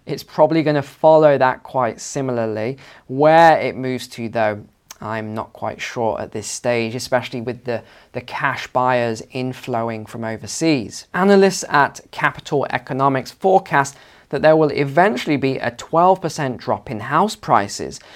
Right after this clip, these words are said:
and that's measured from the peak last August. However, estate agents point to slower price falls in the last month as evidence that property values may not fall much further.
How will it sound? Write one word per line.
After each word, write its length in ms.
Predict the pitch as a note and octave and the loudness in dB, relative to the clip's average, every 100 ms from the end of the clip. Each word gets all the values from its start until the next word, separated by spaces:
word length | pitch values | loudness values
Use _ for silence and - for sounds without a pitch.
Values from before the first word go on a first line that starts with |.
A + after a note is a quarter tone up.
| - - - | -20 -16 -6
and 140 | C3 | -2
that's 160 | C3 D3 | -2 -2
measured 460 | C3+ B2+ B2+ A#2+ | 0 0 0 -6
from 240 | - A2+ A2+ | -4 -4 -4
the 60 | |
peak 400 | A#2 - A#2 A2+ - | -8 -8 -8 -8 -10
last 420 | B2 A2 G#2 - - | -4 -2 -4 -8 -4
August. 540 | B2+ C3+ A2+ A2 - - - | 2 2 2 -4 -6 -16 -20
However, 640 | - E3 F3 F#3+ G3+ D3+ A#2 | -4 2 4 6 4 4 2
estate 480 | - - E3+ F3+ - | -6 -2 -2 -2 -2
agents 440 | D#3 D3+ D3+ C#3+ | 0 0 -2 -6
point 300 | - C3+ B2 | -8 -8 -8
to 140 | - A#2 | -12 -12
slower 420 | - C3+ B2 A#2 | -8 -2 0 0
price 380 | A2 C#3 C#3 C#3 | -2 -4 -4 -4
falls 380 | - B2+ B2+ B2 | -4 -2 -2 -4
in 300 | B2+ A#2+ A2+ | -8 -6 -4
the 120 | A2 | -4
last 440 | C#3 G3 F3 - | 0 4 4 2
month 300 | B2 A#2 A#2 - - | -4 -4 -4 -12 -2
as 180 | C3+ B2+ - | -2 -2 -2
evidence 520 | E3+ F#3 F3+ E3 C3+ | 2 4 4 2 0
that 140 | C#3+ | -4
property 360 | - D3 - C#3 | 0 0 0 -4
values 460 | B2+ A#2+ A#2+ A#2 B2 | 0 0 0 -2 -4
may 340 | B2+ D3+ F3+ | -2 0 2
not 280 | F3 C3+ - | 2 2 0
fall 400 | - A2+ A2+ A2+ | -4 0 0 -2
much 380 | - G#2 - - _ | -6 -8 -10 -16 _
further. 680 | - - B2+ C#3+ B2 G2+ | -16 -2 2 4 4 0